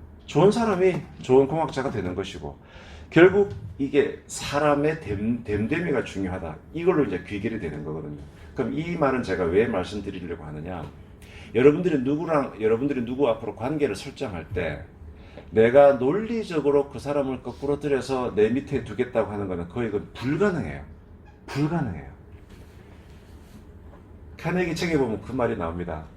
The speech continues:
"여러분들은 사람을 바꿀 수 있다고 생각합니까?" 그러면서 자신의 와이프를 바꿔본 남편이 있으면 나와봐요. 또 뭐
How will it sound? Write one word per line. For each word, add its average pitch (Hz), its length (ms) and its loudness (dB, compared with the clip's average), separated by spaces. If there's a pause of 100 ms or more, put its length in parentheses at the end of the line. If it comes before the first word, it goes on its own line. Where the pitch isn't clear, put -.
"여러분들은 131 380 4
사람을 143 460 0
바꿀 147 320 -4
수 156 140 -6
있다고 131 260 -2
생각합니까?" 139 1000 -2
그러면서 92 680 -4 (1700)
자신의 156 560 6
와이프를 143 520 6
바꿔본 101 680 0 (360)
남편이 120 360 0
있으면 95 300 -2
나와봐요. 85 520 -2 (960)
또 110 220 6
뭐 104 280 2